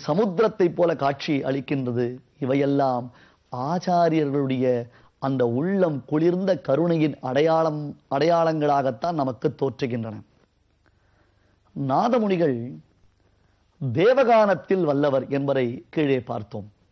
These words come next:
தேவகானத்தில் வல்லவளான ஒரு பெண், ஒரு பெண்மணி, அவள் கீதமிசைத்து நாட்டியமாடிய பொழுது மற்றவர்கள் அதனை அப்படி ரசிக்கவில்லை. ஏனென்றால், அவர்களுக்கு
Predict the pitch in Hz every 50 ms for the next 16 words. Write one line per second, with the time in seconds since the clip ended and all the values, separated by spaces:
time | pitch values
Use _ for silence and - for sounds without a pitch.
0 | _ _ _ _ _ _ _ _ _ _ _ _ _ _ _ _ _ _ _ -
1 | 135 123 165 190 226 233 240 214 226 220 220 214 208 214 - 214 202 190 170 -
2 | - 147 151 156 170 185 202 196 190 190 185 185 180 180 175 165 - - 170 165
3 | 165 151 - - 170 175 165 143 123 113 - 156 165 160 135 - 147 156 170 175
4 | 170 151 131 127 131 147 202 - - - _ _ _ _ - 143 160 190 226 220
5 | 214 196 - - _ _ _ _ _ _ _ _ _ _ _ _ _ _ _ _
6 | _ - 135 139 190 240 214 247 226 226 220 156 202 208 180 - - 208 202 196
7 | - 156 156 165 180 175 - 214 208 202 185 180 175 170 175 170 156 156 151 147
8 | 151 175 175 175 170 156 165 - - 190 175 175 165 160 165 - - 156 160 165
9 | 165 156 151 123 160 151 147 143 147 - 240 214 - - 233 190 160 135 113 110
10 | 117 - _ _ _ _ _ _ _ _ _ _ _ _ _ _ _ _ _ _
11 | _ _ - 151 185 196 202 196 208 208 196 175 160 165 180 175 175 175 170 -
12 | - 180 165 143 143